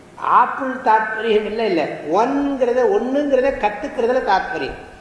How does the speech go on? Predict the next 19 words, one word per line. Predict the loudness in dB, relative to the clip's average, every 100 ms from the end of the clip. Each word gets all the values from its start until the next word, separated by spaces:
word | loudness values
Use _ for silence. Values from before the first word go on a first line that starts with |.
| -16 -16 -18 -14 -4
ஒண்ணுங்கிறத | -2 0 2 2 2 2
கத்துண்டாச்சுன்னா, | -2 -2 0 0 0 -2
இப்ப | 2 4
ஒண்ணுன்னா | 4 2 2 2
நீங்க | 2 2
எதை | 2
வேணாலும் | 4 4 2
போட்டுக்கலாமே. | 0 -2 -2 -2 -4 -10 -16 -20 -20 -20 -20 -20 -20 -20 -20 -20 -20 -20 -20 -20 -20 -20 -20 -20 -12
அஞ்சு | -6 -2 2
வாழை | 6 4 4
மரம் | -2 -2 -4
கொண்டு, | -4 -6
அஞ்சு | -6 0 2
வாழை | 4 2
மரம், | -4 -4
ஒரு | -4
பத்து | -2 -2 4
வாழைப்பழம் | 4 4 0 -4
கொண்டாப்பா | 0 2 2 2